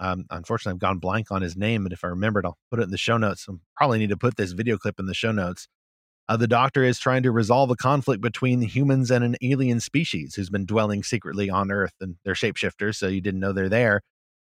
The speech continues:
And he's trying to prevent them from going to war. And he is actually making appeal to the alien and pleading with her, "Please don't do this. You know, if you want your revolution, like, are you thinking about what's going to happen afterwards?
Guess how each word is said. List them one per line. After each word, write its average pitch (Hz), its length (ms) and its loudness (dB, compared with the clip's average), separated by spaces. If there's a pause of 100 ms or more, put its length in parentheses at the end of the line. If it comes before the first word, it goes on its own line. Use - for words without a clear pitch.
(180)
And 101 260 2
he's 107 160 -2
trying 110 220 2
to 107 80 0
prevent 113 340 0
them 113 140 0
from 117 160 -6
going 113 240 2
to 110 60 4
war. 104 400 2 (360)
And 98 180 0
he 110 260 0
is 104 360 -2
actually 107 720 0
making 117 400 0
appeal 113 600 2
to 117 180 2
the 107 180 0
alien 117 460 4 (440)
and 107 480 0 (680)
pleading 131 420 2
with 110 200 0
her, 104 340 2 (360)
"Please 135 200 -2
don't 123 180 2
do 127 160 4
this. 90 340 -2
You 95 60 -10
know, 98 140 -2
if 104 200 -8
you 104 100 -2
want 120 280 2
your 151 100 2
revolution, 120 840 2 (100)
like, 95 180 -6
are 107 120 -2
you 107 100 2
thinking 139 320 -2
about 120 180 2
what's 113 200 2
going 107 160 -2
to 98 80 0
happen 101 320 0
afterwards? 92 600 -2